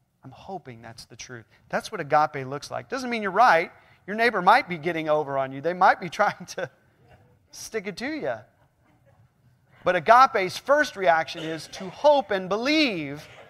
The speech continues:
that that is not the intent. Are you rejoicing with one another? Paul says,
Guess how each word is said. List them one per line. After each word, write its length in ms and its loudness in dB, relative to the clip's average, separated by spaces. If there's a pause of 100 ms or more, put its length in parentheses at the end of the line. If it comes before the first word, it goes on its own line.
(680)
that 120 -4
that 200 6
is 140 -6
not 300 0
the 80 -6
intent. 640 -8 (1300)
Are 120 -6
you 160 -4
rejoicing 840 0
with 200 -8
one 200 -8
another? 560 -10 (1900)
Paul 220 6
says, 460 4